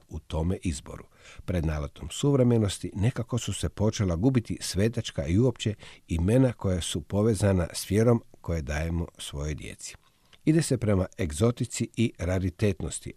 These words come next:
a to može biti i nekakav znak. Možda i znak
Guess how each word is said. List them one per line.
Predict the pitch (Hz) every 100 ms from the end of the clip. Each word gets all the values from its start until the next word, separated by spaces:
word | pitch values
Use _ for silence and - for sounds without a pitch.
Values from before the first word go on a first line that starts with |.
| _ -
a | 87
to | - 107
može | 113 82 92 98 104 _
biti | 69 71 - 82 -
i | 69
nekakav | 69 82 - 82
znak. | 73 65 - - - - -
Možda | 117 131
i | 104
znak | 76 101 104 -